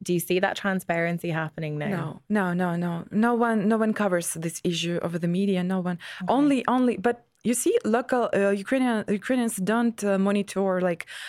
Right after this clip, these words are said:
Speaker 2: um, Irish media.
Speaker 1: Yeah.
Speaker 2: They don't. Uh,
Speaker 1: Because
Speaker 2: they
Speaker 1: why
Speaker 2: don't
Speaker 1: would they? Of
Speaker 2: search.
Speaker 1: course.
Speaker 2: Yeah, yeah.
Speaker 1: Yeah,
Speaker 2: they
Speaker 1: why
Speaker 2: don't
Speaker 1: would
Speaker 2: search
Speaker 1: they?
Speaker 2: for housing problems and all of that.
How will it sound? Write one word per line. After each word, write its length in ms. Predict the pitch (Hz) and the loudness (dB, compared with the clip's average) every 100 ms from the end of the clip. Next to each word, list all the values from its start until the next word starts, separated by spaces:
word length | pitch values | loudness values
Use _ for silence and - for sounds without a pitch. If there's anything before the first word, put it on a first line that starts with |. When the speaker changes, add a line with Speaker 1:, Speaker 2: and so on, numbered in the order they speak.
| - - | -16 -4
Speaker 2:
um, 560 | - 175 175 170 170 170 _ _ - | 0 2 2 2 0 -2 _ _ -4
Irish 260 | 185 190 190 | 0 2 2
media. 400 | 190 170 165 180 _ | 2 0 -2 -8 _
Speaker 1:
Yeah. 260 | 190 170 160 - _ _ _ _ _ | -4 -2 -4 -10 _ _ _ _ _
Speaker 2:
They 180 | 180 208 | 0 2
don't. 360 | 190 247 254 - | 2 2 2 2
Uh, 460 | 208 202 202 196 196 | 2 4 4 4 2
Speaker 1:
Because 180 | 180 170 | 0 2
Speaker 2:
they 60 | 208 | 2
Speaker 1:
why 80 | |
Speaker 2:
don't 80 | 160 | 4
Speaker 1:
would 120 | 175 | 2
they? 180 | 190 151 | 2 2
Of 80 | 156 | 0
Speaker 2:
search. 80 | - | 0
Speaker 1:
course. 220 | 170 147 | 2 2
Speaker 2:
Yeah, 100 | 247 | 2
yeah. 160 | 262 226 | 2 2
Speaker 1:
Yeah, 80 | 151 | 2
Speaker 2:
they 60 | |
Speaker 1:
why 80 | - | 2
Speaker 2:
don't 100 | 285 | 2
Speaker 1:
would 100 | 320 | 0
Speaker 2:
search 180 | 302 208 | 0 -2
Speaker 1:
they? 60 | - | -2
Speaker 2:
for 60 | 262 | -4
housing 520 | - 247 254 - 220 | -2 -2 -2 -2 -2
problems 500 | 233 214 208 185 - | 0 0 0 0 -2
and 80 | 190 | 0
all 160 | 196 | 0
of 140 | 190 180 | 0 0
that. 200 | 196 | -2